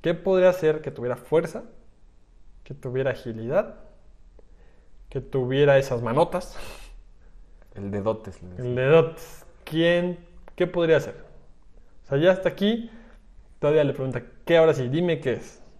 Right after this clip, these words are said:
Speaker 2: O sea, le pregunta al Watson.
Speaker 1: Al
Speaker 2: "Ya
Speaker 1: Watson
Speaker 2: con eso
Speaker 1: ahora mismo.
Speaker 2: dime. Ya con
Speaker 1: Ya,
Speaker 2: eso
Speaker 1: ya,
Speaker 2: tienes que
Speaker 1: ya, ya,
Speaker 2: saber".
Speaker 1: ya te dije unas pistas, ya dime.
Speaker 2: ¿Ya debería saber? No.
Speaker 1: Ya, ya debería saber.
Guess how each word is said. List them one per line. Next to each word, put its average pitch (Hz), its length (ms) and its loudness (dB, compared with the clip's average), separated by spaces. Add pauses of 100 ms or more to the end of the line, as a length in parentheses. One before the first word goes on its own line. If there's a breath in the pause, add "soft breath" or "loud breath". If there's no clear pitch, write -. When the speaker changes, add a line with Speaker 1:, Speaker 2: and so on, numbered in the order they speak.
(880)
Speaker 2:
O 104 80 -8
sea, 104 80 -6
le 104 80 -4
pregunta 107 320 -2
al 101 80 2
Watson. 95 460 -2 (100)
Speaker 1:
Al 123 100 -6
Speaker 2:
"Ya 127 60 -6
Speaker 1:
Watson 139 260 2
Speaker 2:
con 123 100 2
eso 120 120 0
Speaker 1:
ahora 101 100 0
mismo. 98 220 -4
Speaker 2:
dime. 90 120 -12
Ya 120 120 -4
con 123 80 2
Speaker 1:
Ya, 139 60 2
Speaker 2:
eso 120 100 0
Speaker 1:
ya, 151 80 6
Speaker 2:
tienes 117 160 2
que 147 60 -8
Speaker 1:
ya, 156 80 4
ya, 151 80 4
Speaker 2:
saber". 160 200 2
Speaker 1:
ya 180 140 2
te 185 80 -8
dije 160 160 -8
unas 147 180 -6
pistas, - 360 -20
ya - 120 -14
dime. - 240 -18 (2000)
Speaker 2:
¿Ya 120 120 2
debería 117 280 4
saber? 117 360 -4 (160)
No. 92 140 -14
Speaker 1:
Ya, 120 160 2
ya 123 80 0
debería 120 260 -2
saber. 104 200 -14